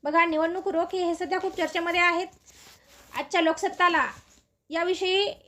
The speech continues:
एक, अ, एक संपादकीय लेखसुद्धा आलेला आहे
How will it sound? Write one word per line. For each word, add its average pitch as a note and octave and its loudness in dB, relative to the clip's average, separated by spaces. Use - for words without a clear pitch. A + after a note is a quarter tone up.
एक, C#4+ 2
अ, C4 2
एक D#4+ 2
संपादकीय D#4+ 0
लेखसुद्धा F4 -2
आलेला E4+ 2
आहे E4 0